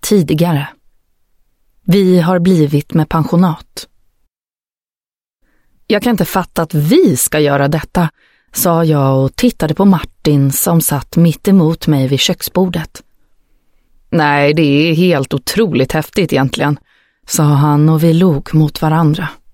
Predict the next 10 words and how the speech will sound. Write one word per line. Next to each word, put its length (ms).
Vi 140
satt 460
och 260
sippade 600
på 160
varsin 600
stor 560
kopp 480
med 180
te. 260